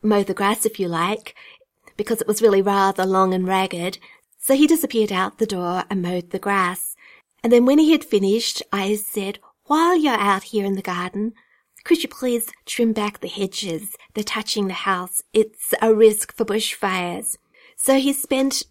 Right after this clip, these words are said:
most of the rest of the day and the day after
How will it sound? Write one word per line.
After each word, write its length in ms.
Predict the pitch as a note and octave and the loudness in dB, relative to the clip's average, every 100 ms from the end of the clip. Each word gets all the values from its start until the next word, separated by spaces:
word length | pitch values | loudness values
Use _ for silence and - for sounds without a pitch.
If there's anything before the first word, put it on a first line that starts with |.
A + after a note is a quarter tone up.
| - | 0
most 360 | A#3 B3 - | 4 6 4
of 100 | C4 | -2
the 80 | B3 | 2
rest 260 | A3+ A3 - | 2 2 -2
of 80 | G#3 | 0
the 100 | A3+ | 0
day 400 | G3+ F#3 F#3 G3 | 2 2 2 0
and 420 | - G3+ G3+ G3+ - - - | 2 4 4 2 -2 -10 -2
the 80 | G#3+ | 2
day 300 | G#3+ G3 F#3+ | 4 2 2
after 640 | G3+ G#3+ - - F3 F3 | 0 0 -4 -8 -6 -6